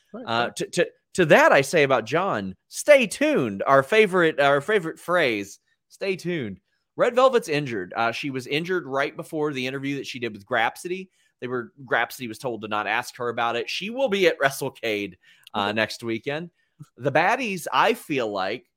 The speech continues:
Speaker 2: as a group, lost a lot of direction when Stokely Hathaway joined the firm
Speaker 1: Yeah.
Speaker 2: because, and, and I love Jade Cargill, but as a group, man, having Stokely Hathaway with them really added something.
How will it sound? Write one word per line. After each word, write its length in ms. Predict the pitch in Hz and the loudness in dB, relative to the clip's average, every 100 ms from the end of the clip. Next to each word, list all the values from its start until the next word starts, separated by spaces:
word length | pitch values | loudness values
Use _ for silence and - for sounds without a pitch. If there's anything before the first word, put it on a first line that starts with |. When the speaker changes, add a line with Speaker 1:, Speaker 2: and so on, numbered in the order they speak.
| - | -4
Speaker 2:
as 180 | 127 120 | -2 -2
a 60 | |
group, 480 | 101 123 240 247 - | -8 -6 -6 -8 -12
lost 420 | 117 120 160 190 | -10 -4 -4 -4
a 40 | 220 | -6
lot 240 | 175 180 | -4 -4
of 80 | 175 | -4
direction 480 | 156 160 165 196 185 | -2 -2 -2 -4 -4
when 100 | 180 | -6
Stokely 400 | - 185 180 180 | -4 -4 -2 0
Hathaway 460 | 180 208 196 170 | 0 0 0 0
joined 260 | 156 160 175 | 0 -2 -4
the 60 | 160 | -4
firm 480 | 196 247 185 180 - _ _ _ - | -2 -2 -2 -6 -12 _ _ _ -8
Speaker 1:
Yeah. 80 | 151 | -4
Speaker 2:
because, 400 | 113 165 156 143 _ | 0 0 0 -4 _
and, 300 | 147 143 156 | -10 -6 -4
and 100 | 143 | 0
I 120 | 139 | 0
love 240 | 165 156 160 | 2 0 0
Jade 260 | 143 131 | 0 -2
Cargill, 460 | 127 156 208 160 147 | 0 -2 0 -2 -2
but 240 | 117 113 - _ _ _ _ _ | -2 -4 -6 _ _ _ _ _
as 480 | - 156 160 165 151 156 | -4 -2 0 -2 -6 -4
a 280 | 143 143 131 | -2 -2 -4
group, 560 | 117 131 226 214 160 _ | -10 -10 -6 -6 -10 _
man, 400 | 143 143 196 190 | -8 -4 -4 -4
having 460 | 160 170 202 240 220 | -2 2 2 0 -6
Stokely 460 | - 220 214 196 | -2 -2 0 0
Hathaway 540 | 165 151 190 240 190 131 | 0 2 0 0 0 0
with 160 | 123 | -2
them 240 | 131 120 120 | -4 -4 -4
really 260 | 151 185 | -4 -2
added 320 | 147 190 247 190 | -2 -2 -4 -8
something. 440 | - 95 - - | -8 -10 -12 -20